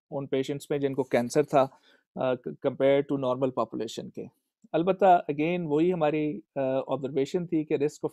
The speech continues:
death जो था, वो बहुत ज़्यादा मुख्तलिफ नहीं था। तो बहरहाल, इ-, इस सारी बात के बताने का मकसद ये है क्योंकि कैंसर जो है वो भी almost pandemic, अम, प्रोपोर्शंस के अंदर है।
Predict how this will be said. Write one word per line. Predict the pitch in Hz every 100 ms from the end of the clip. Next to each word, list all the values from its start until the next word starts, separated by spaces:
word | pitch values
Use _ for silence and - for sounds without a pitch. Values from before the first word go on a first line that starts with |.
| 127
death | 135 147 160
जो | 143
था, | 135 127 - _ _ _ _ 151
वो | 135 147
बहुत | 147 127 131
ज़्यादा | 131 139
मुख्तलिफ | 117 - 127 -
नहीं | 131 127 131
था। | 104 110 _ _ _ _ _ _ _ _ -
तो | 190
बहरहाल, | 175 196 202 - _ _ _ _ _ -
इ-, | 190
इस | 196 -
सारी | 190 185 214
बात | 196 190
के | 202
बताने | 175 151 160
का | 180
मकसद | 165 - - 175
ये | 143 135
है | 135
क्योंकि | 139 147 165
कैंसर | 160 - 127 131 180
जो | 165 165
है | 160 170
वो | 151 139
भी | 151 180 190 139
almost | 135 151 170 -
pandemic, | 131 131 131 143 147 - _ _ _
अम, | 160 131 127 131 131 139 - -
प्रोपोर्शंस | 143 131 147 160 147
के | -
अंदर | 123 120
है। | 117